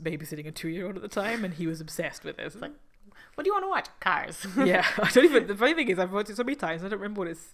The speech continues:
Speaker 1: I don't remember most of it. I remember bits of it.
Speaker 2: Just mute it in
Speaker 1: Yeah,
Speaker 2: your
Speaker 1: I must
Speaker 2: head.
Speaker 1: have become immune to it.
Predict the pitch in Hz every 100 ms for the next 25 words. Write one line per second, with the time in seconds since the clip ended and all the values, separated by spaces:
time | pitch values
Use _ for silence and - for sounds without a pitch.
0 | - - - - - 226 254 214 196 233
1 | 208 156 156 - - - 302 247 214 214
2 | - - - 214 190 202 190 185 190 180
3 | 180 - - - - - 196 202 190 185
4 | 175 180 175 185 - 196 180 180 196 196
5 | - 143 139 -